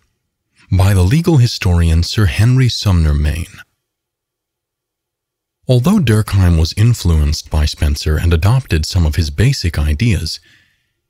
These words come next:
he disagreed in a number of important respects with Spencer's analysis of a contractual society.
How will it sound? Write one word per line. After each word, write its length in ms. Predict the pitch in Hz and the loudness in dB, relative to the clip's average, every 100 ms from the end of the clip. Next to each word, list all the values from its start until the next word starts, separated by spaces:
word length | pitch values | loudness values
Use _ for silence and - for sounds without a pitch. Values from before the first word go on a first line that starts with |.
| _ _ | _ _
he 140 | - | -4
disagreed 680 | 123 165 208 117 98 87 85 | -2 -2 0 0 2 2 0
in 140 | 92 | 0
a 40 | 90 | 2
number 400 | 90 127 120 110 | 2 2 2 0
of 120 | 101 | 0
important 560 | 85 - 123 147 90 - | -2 0 -2 -2 -4 -2
respects 680 | 78 - 120 95 - - | -4 -4 -2 -2 -4 -6
with 140 | 95 - | -6 -6
Spencer's 460 | - 135 - 127 | -2 -2 -2 -2
analysis 640 | 107 76 78 78 - - - _ _ - | 0 2 0 -2 -4 -6 -10 _ _ -4
of 80 | 92 | -2
a 80 | 90 | 0
contractual 800 | 95 - 95 92 - 87 82 | 0 -2 0 -2 -2 -2 -2
society. 680 | 80 101 - 117 87 - 90 | -2 -6 -2 -2 -2 -4 -12